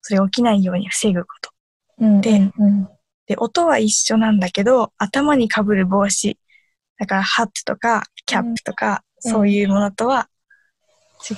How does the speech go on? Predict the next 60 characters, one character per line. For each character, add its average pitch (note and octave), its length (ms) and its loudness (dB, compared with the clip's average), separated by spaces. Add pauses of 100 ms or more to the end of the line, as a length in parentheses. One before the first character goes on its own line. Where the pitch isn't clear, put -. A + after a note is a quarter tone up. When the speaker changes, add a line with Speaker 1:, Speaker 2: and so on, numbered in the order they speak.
(140)
Speaker 2:
い G3+ 60 -4
ま F3 80 -4
す。 A#3+ 60 2
Speaker 1:
意 G#3+ 40 6
味 F#3+ 380 0
が G3 100 2
違 - 20 2
う G#3 40 2
よ A#3 120 0
っ - 40 -10
て。 - 220 -14
う G#3 40 4
ん。 G3+ 220 4 (1500)
Speaker 2:
<laughs> - 40 -20 (220)
本 B3 140 -2
当 C4+ 100 4
に B3+ 80 2
発 A#3+ 300 0
音 C4 240 4
も B3 180 2
全 B3+ 200 2
部 G3+ 80 0
一 G3 180 0
緒 G3 40 4
だ G3+ 100 2
か E3+ 140 -8
ら E3 80 -8
ね。 F#3+ 240 -4 (140)
Speaker 1:
そ D4+ 160 0
う C#4+ 80 2
だ G#3 100 2
よ G3 160 2
ね。 A#3+ 580 2 (180)
Speaker 2:
う G#3 80 -4
ん。 G3+ 480 0 (300)
Speaker 1:
ア B3+ 200 -4
ク - 100 -8
セ A3+ 140 0
ン-、 G#3 140 0
ア B3 100 -6
ク - 80 -14
セ A#3+ 120 -2
ン G#3+ 80 2
ト G#3 120 -2
っ G3 40 -4
て G#3 140 -4
い G3+ 40 0
う G3 60 -6
か、 G#3 220 -4 (640)
ね、 A3 240 2
Speaker 2:
そ G3 80 -8
う F#3+ 140 -2
そ - 0 -
う。 G#3 60 0
Speaker 1:
も G#3 180 0
う - 60 -14
一 G#3 260 -2
緒 G#3+ 40 0
だ G#3+ 120 0
し。 - 280 -10